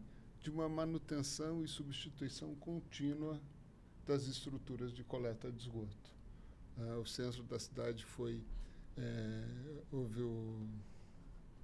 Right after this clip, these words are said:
a rede de esgoto é bastante antiga, ela vem sendo trocada, né? E é um processo contínuo, porque você sempre vai ter uma obra, um acidente, uma ação que acaba rompendo uma dessas tubulações,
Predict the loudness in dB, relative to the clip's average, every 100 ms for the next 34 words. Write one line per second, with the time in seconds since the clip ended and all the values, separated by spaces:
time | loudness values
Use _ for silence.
0 | -10 -4 4 6 8 6 6 -2 -2 -2
1 | 2 2 4 2 2 2 2 0 0 -2
2 | -2 2 2 4 2 2 2 2 2 2
3 | 0 -2 0 0 2 2 2 2 0 -4
4 | -8 -12 -14 -14 -8 -4 -2 -4 -10 -10
5 | 2 4 6 4 2 2 0 0 -2 -2
6 | -2 0 2 2 2 -2 -4 -2 -2 0
7 | 2 2 0 0 2 2 2 2 2 2
8 | 4 6 6 4 4 2 2 2 0 0
9 | -2 -4 0 2 2 0 0 0 0 0
10 | 0 -2 0 -2 0 0 2 0 0 0
11 | 6 6 8 4 0 2 0 0 -4 -4
12 | -4 -2 0 0 0 -4 -2 -4 -6